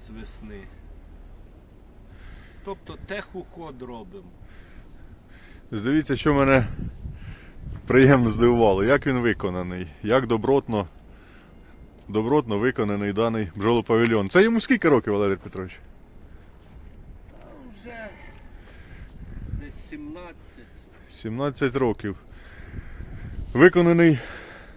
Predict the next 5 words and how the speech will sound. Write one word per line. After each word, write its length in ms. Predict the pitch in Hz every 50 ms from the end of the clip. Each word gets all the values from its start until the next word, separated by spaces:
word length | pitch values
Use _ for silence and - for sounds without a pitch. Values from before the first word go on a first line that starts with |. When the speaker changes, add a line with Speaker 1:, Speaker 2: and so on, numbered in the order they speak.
| - - -
Speaker 2:
на 200 | - 117 131 131
зілевському 640 | 123 139 170 170 160 151 135 - - 156 143 143 139
ходу, 420 | - - 160 147 156 180 175 147 127 - - - - - - - - - - - - -
зілевська 540 | 101 104 123 127 120 110 104 - - 110
платформа. 600 | 95 110 110 - - - 127 110 101 95 90 90